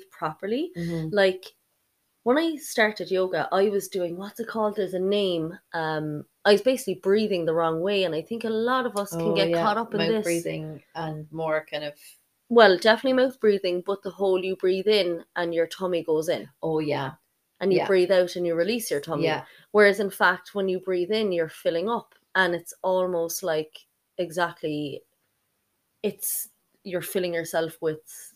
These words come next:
Speaker 1: you know, fresh oxygen,
Speaker 2: Yeah.
Speaker 1: prana, and you can literally feel the life that lives in the body, you know.
Speaker 2: Mm.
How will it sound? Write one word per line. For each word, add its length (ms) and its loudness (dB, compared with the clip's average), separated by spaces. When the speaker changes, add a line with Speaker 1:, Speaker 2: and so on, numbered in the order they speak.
Speaker 1:
you 120 -6
know, 140 -2
fresh 460 -4
oxygen, 680 -4
Speaker 2:
Yeah. 220 -2
Speaker 1:
prana, 540 0
and 240 -2
you 80 -6
can 180 -4
literally 360 -6
feel 220 -6
the 100 -2
life 500 -2
that 160 -4
lives 360 -6
in 140 -4
the 60 -4
body, 340 -2
you 80 -2
know. 200 0
Speaker 2:
Mm. 580 -10